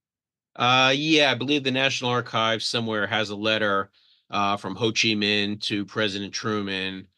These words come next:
uh, hoping to liberate his country from France. And again, with that Ho Chi Minh letter from nineteen forty-six,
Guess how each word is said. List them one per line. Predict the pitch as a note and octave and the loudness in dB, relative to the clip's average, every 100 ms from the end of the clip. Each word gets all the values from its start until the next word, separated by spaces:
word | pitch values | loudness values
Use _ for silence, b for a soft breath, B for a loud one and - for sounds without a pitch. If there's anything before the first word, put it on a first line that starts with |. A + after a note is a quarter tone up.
| _ _ _ _ - | _ _ _ _ -6
uh, | G2 F#2 F#2 F2+ F2+ F2+ _ _ _ _ _ _ _ _ _ _ _ - | -2 0 2 2 0 -2 _ _ _ _ _ _ _ _ _ _ _ -4
hoping | C3 C#3+ C3+ A#2+ A2 | 2 2 2 0 0
to | A#2 A2 G#2+ | -2 -2 -4
liberate | - C#3+ B2 A2+ G#2 | 0 0 2 2 2
his | G2+ | -2
country | - - G#2 G2+ | -2 -4 -4 -4
from | G2 G#2 G2+ F#2+ F#2+ F#2 _ _ _ _ | -4 -6 -6 -6 -10 -14 _ _ _ _
France. | - B2+ A#2 A2+ A#2 | -4 0 2 2 -2
And | - A2 G#2+ G#2 G2+ G#2 _ _ _ - | -4 0 2 0 -2 -8 _ _ _ -8
again, | B2+ C#3 C#3+ | -2 2 2
with | A#2+ A#2+ | 2 2
that | A2 | 0
Ho | G#2+ D3+ | 2 0
Chi | E3 C#3+ | 2 0
Minh | C#3 C#3 | 0 0
letter | C3 B2+ | 0 -2
from | A#2 B2 | -2 -2
nineteen | B2 A#2+ A#2+ A#2 A#2 | -2 -2 -4 -2 -4
forty-six, | B2+ B2 A2 - D3 B2+ A2+ - | -4 -2 -2 2 4 4 2 -2